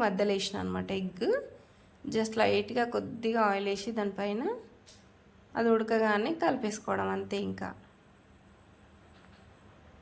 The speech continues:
తొందరగా ప్యాన్ వేడి ఉంది కదా, so ఫాస్ట్గానే అయిపోతుంది. So, ఇంకా ఇట్లా చేసుకొని తీ-, తీసేసి చక్కగా మంచి ఒక బౌల్ తీ-, బౌల్లో వేసుకొని ఒక గిన్నెడు తిన్నారంటే సరిపోతుంది,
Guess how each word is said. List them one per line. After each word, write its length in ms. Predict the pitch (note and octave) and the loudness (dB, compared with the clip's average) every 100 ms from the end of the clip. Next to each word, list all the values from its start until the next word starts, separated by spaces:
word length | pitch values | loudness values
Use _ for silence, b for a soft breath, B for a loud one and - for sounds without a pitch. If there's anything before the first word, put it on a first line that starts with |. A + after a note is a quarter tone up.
| - - | -10 -4
తొందరగా 420 | B3+ B3+ C4+ A#3+ A#3 | 0 2 4 4 6
ప్యాన్ 220 | A3 A3+ A3+ | 6 6 4
వేడి 160 | A3 A3 | 4 2
ఉంది 120 | A3 G3+ | 2 2
కదా, 180 | G3+ F4+ B4 A4+ | 2 0 0 -2
so 60 | C4+ B3+ | -4 0
ఫాస్ట్గానే 460 | G#3+ G#3+ A3 G#3+ G3+ | 0 0 -2 0 -2
అయిపోతుంది. 520 | G3+ G#3 G#3 G3+ C4+ B4 - - - - - - - - - - - - - | -4 -10 -8 -6 -2 -2 -4 -16 -20 -20 -20 -20 -20 -20 -20 -20 -20 -20 -16
So, 60 | - A3+ | -4 -2
ఇంకా 160 | A3 A3 | 0 -2
ఇట్లా 160 | G#3+ G#3 G#3 | -2 0 0
చేసుకొని 560 | G#3+ A3 - G#3 G#3 G#3 G#3+ G#3+ | 0 -2 -4 -4 -2 -2 -4 -6
తీ-, 340 | A#3+ B3 A#3+ A#3 | -4 -4 -4 -6
తీసేసి 520 | A#3+ A#3 A3+ G#3+ G3+ G3+ G3 | -6 -4 -4 -4 -2 -2 -2
చక్కగా 640 | G#3+ G#3+ - - A3 G#3+ A#3 G#3+ | -6 -6 -14 0 2 2 2 0
మంచి 340 | G3+ G#3 A3 G#3+ | 0 -2 0 0
ఒక 140 | G#3 - G3 | 0 0 4
బౌల్ 260 | G3 G3+ G#3 G#3 | 4 4 0 -2
తీ-, 140 | G3 G3 G3 | -4 -2 4
బౌల్లో 320 | G3+ G3+ G#3+ G#3 | 4 6 4 2
వేసుకొని 420 | G3 G3 A3 B3+ D#4 | 2 -2 -6 -4 -4
ఒక 160 | - G3+ | -2 0
గిన్నెడు 300 | G3+ G3+ G3 G3 | 2 2 2 0
తిన్నారంటే 460 | G3+ A3+ A3 A3 A3+ | 2 2 2 0 -4
సరిపోతుంది, 580 | G#3 G3+ G#3 G#3 G3 | -4 -2 -4 -4 -4